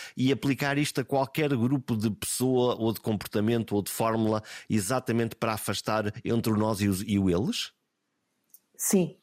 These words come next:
Speaker 2: E dizer assim, "Eles portaram-se mal e foram castigados com uma doença. A doença é um castigo.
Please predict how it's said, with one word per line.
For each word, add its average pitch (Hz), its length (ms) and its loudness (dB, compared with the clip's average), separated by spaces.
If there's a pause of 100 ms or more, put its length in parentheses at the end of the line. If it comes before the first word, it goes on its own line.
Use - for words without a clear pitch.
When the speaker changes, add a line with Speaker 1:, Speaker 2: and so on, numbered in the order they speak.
(340)
Speaker 2:
E 208 60 4
dizer 202 280 6
assim, 202 340 2
"Eles 170 140 4
portaram-se 160 540 0
mal 170 460 4
e 175 60 2
foram 170 200 2
castigados 160 580 0
com 151 100 -4
uma 147 100 2
doença. 139 540 -2
A - 100 2
doença 156 300 2
é - 20 2
um 147 80 2
castigo. 135 500 -6